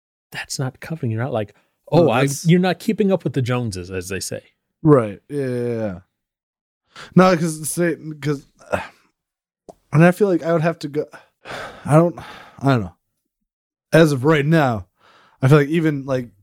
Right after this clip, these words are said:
Speaker 2: <sighs> for, for me to, like, if I, okay, let's say I wanna get the Ducati and I don't have the means of it right now. Um, well, let's say, let's say I do have the means. I feel, 'cause I feel like you could still covet something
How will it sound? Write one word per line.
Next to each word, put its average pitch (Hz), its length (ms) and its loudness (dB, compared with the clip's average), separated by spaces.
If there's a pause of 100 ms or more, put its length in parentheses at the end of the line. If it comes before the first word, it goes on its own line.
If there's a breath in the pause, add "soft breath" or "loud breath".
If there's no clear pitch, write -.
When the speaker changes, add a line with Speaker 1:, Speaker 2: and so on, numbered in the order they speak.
(280)
Speaker 2:
<sighs> - 600 -10
for, 139 380 -4
for 143 160 -4
me 143 160 4
to, 127 160 4
like, 113 220 -6
if 120 120 -10
I, 139 100 0
okay, 120 220 -4
let's 113 180 -6
say 113 160 -6
I 113 80 -6
wanna 110 300 -6
get 101 160 -12
the 101 80 -14
Ducati 92 540 -14
and 113 120 -2
I 131 100 4
don't 147 260 2
have 127 200 -4
the 110 60 -10
means 110 420 -6
of 110 160 -14
it 110 60 -12
right 104 200 -10
now. 104 380 -10 (840)
Um, 113 340 2 (220)
well, 202 140 6
let's 190 140 0
say, 226 100 4
let's 220 200 2
say 220 140 0
I 190 120 2
do 151 220 4
have 127 200 -4
the 104 60 -10
means. 95 220 -12
I 131 80 -6
feel, 196 220 -4 (640)
'cause 151 100 4
I 147 60 8
feel 185 140 0
like 170 180 0 (1200)
you 151 120 6
could 139 160 2
still 156 280 2
covet 131 380 -6
something 113 580 -10